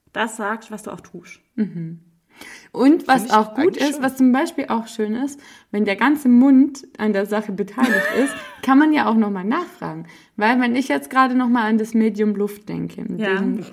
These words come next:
Speaker 2: die Worte transportiert werden,
Speaker 3: <laughs>
Speaker 2: dann kann
Speaker 3: Du denkst
Speaker 2: ja
Speaker 3: häufig
Speaker 2: auch
Speaker 3: über heiße Luft nach, oder?
Speaker 2: Da kann, <laughs> ja, da kann ja auch oft vielleicht durch einen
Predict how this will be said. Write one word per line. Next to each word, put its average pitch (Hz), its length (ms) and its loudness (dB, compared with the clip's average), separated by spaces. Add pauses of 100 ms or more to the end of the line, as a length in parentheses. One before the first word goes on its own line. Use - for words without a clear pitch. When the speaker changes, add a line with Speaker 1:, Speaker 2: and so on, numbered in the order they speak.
Speaker 2:
die 208 300 -4
Worte 214 280 0
transportiert 233 800 -2
werden, 170 380 -4 (680)
Speaker 3:
<laughs> - 840 -20
Speaker 2:
dann 220 180 -2
kann 247 200 0
Speaker 3:
Du 320 60 6
denkst 143 120 2
Speaker 2:
ja 156 120 2
Speaker 3:
häufig 247 80 4
Speaker 2:
auch 269 60 -2
Speaker 3:
über 120 120 -6
heiße 123 200 -2
Luft - 280 -8
nach, 104 180 -8
oder? 131 300 -6 (260)
Speaker 2:
Da 226 160 2
kann, 262 360 4 (720)
<laughs> 262 720 6 (840)
ja, 196 400 2 (360)
da 247 120 4
kann 277 520 2
ja 220 200 0
auch 220 220 0
oft 262 360 -4
vielleicht 220 680 -8
durch 208 260 -2
einen 190 400 -10